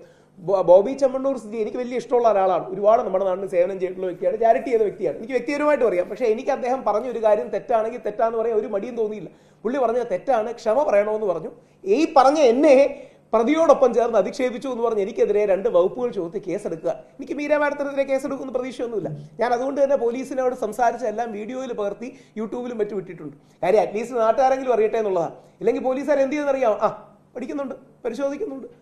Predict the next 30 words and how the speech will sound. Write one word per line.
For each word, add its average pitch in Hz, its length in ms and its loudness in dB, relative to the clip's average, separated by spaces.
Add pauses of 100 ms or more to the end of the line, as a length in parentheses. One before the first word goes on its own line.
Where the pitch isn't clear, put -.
(280)
എന്ന് 247 120 -4
പറഞ്ഞ് 277 140 -2
സ്ഥിരം 277 260 -4
നിൽക്കും. - 300 -18 (520)
ഇത് 226 120 -8
പ-, 196 120 -2
പറ്റുന്നത് 269 460 4
കഴിഞ്ഞ 269 180 4
ആഴ്ച 294 160 2
കോടതി 294 340 4
എന്നോട് 269 220 2
ചോദിച്ചു, 247 200 -6
ഈസിയായിട്ട് 302 400 2
പോലീസുകാർക്ക് 262 500 -2
പറയാം, 214 300 4
കുറേ 220 200 0
കൂടെ 233 160 -4
ശക്തമായിട്ട്, 220 420 -2
"സാർ, 190 160 -2
ഇതിനെ 196 140 -4
കേസില്ല, 190 640 -2 (100)
കേസെടുക്കാൻ 202 380 0
പറ്റില്ല." 165 200 -4
പോലീസ് 226 260 -2
എന്താ 247 180 0
പറയുക? 233 160 -4
"ഞങ്ങൾ 214 160 0
അന്വേഷിച്ചുകൊണ്ടിരിക്കുകയാണ്." 196 800 -4
എന്ത് 240 220 0
അന്വേഷിക്കാനാണ്? 220 580 -4